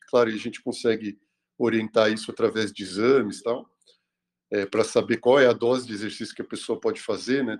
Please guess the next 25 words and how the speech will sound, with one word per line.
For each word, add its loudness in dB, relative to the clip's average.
Tem -18
um -16
limiar 4
de -18
isquemia -2
que -12
a -6
gente -16
consegue -4
verificar 0
nos -4
exames. 0
Aí, 4
um -6
pouquinho 0
de -4
exercício 0
que 0
ela 4
faz, 2
esse -10
pequeno -4
estímulo -2
à 4
isquemia -2